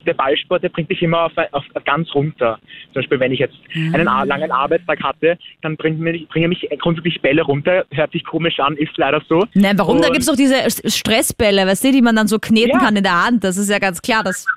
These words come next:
Speaker 2: also ich hätte es jetzt auf sowas bezogen.
Speaker 1: Nein, tatsächlich auf größere Bälle.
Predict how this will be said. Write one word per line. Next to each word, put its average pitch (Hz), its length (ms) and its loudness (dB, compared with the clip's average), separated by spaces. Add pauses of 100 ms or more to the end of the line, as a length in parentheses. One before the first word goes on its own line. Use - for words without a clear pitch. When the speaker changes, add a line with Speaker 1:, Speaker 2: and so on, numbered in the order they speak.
(260)
Speaker 2:
also 202 160 2
ich 214 80 0
hätte 247 100 2
es - 60 -4
jetzt 247 140 0
auf 214 100 -2
sowas 226 280 2
bezogen. 180 460 -2 (100)
Speaker 1:
Nein, 170 400 -2 (600)
tatsächlich 170 480 -2
auf 165 120 0
größere 151 380 -2
Bälle. 113 300 0